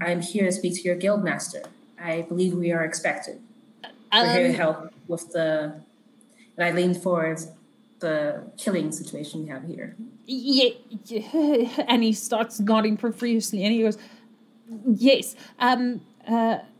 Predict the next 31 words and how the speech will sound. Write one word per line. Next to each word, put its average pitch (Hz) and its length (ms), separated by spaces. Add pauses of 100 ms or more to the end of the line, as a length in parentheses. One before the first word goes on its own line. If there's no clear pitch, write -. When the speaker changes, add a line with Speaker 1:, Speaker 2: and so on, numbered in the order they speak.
(1120)
Speaker 2:
uh, 233 140 (240)
Guildmaster 277 680
Laban 254 680 (460)
is, 247 300
is, 233 380
is 220 240
that 240 240
way," 311 220
and 254 140
he 233 80
points, 214 520
uh, 180 240 (240)
down 175 240
the 180 60
left 175 240
corridor. 135 380 (360)
Uh, 226 220
do 285 180
Speaker 1:
Mm-hmm. 269 220
Speaker 2:
you, 247 280
do, 240 240 (200)
do 226 100
you 233 140
need 285 240
someone 240 280
to - 140
take - 380
you? 196 320 (100)
Um, 190 300 (320)
I, 214 220 (100)
I'm, 214 420